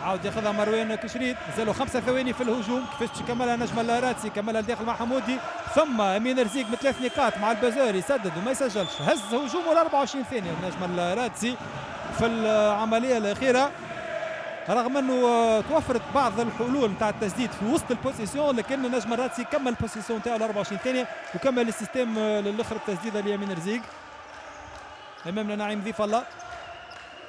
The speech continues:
كرة اللي فات الافريقي مروان لغنج طلع كرة. كايل فينيلز تبع في عمر بوعلاق.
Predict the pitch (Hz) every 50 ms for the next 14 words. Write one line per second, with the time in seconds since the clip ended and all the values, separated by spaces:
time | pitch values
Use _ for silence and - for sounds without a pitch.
0 | - - 269 269 254 254 247 - 262 240 220 233 190 220 247 226 - 226 226 214
1 | 220 220 220 233 233 226 226 233 233 240 214 214 208 208 - 226 214 208 - 233
2 | 220 220 233 254 247 - - - - - - - - - - - - - - -
3 | - - - - - - - - - - - - - - - - 226 233 233 214
4 | 196 233 226 220 226 233 220 175 - 220 202 185 202 180 220 220 196 226 214 220
5 | 214 220 220 220 220 214 196 233 233 220 226 220 214 214 214